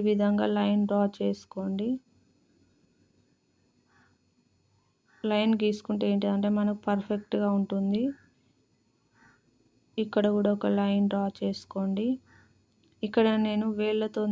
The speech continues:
తీసుకుంటున్నాను. మీకు వేళ్ళతో వద్దనుకుంటే నా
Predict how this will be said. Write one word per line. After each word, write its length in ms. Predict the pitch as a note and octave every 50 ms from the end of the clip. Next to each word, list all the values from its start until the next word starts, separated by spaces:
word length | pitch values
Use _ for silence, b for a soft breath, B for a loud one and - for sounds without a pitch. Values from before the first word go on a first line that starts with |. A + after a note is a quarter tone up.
| G3+ -
తీసుకుంటున్నాను. 920 | G#3 G3 G3 - - - G3 G3 F#3+ F#3 F#3+ F#3+ F#3+ F#3+ F#3+ F#3+ G3 G#3+ A#3+ C#4 C#4+ - _ _ _ _ _ _ _ _ - _ - _ _ b b b b b b b _ _ _ _ _ _ _ _ _ _ _ _ _ _ _ _ _ _ _ _ _ _ _ - - - _ -
మీకు 200 | G#3+ A3 G#3+ - A3 G#3+ G#3+
వేళ్ళతో 420 | G#3+ G#3+ A3 A3 G#3+ G#3+ G#3+ A3 A3 G#3+
వద్దనుకుంటే 720 | G#3 F#3+ F#3 G3+ G#3 G3+ G3+ G3+ - G3+ G3+ G3+ G#3 A#3 B3 C4 C#4 - b b b b b b b b b b b b _ - - - - _ - - _ - A3
నా 80 | A3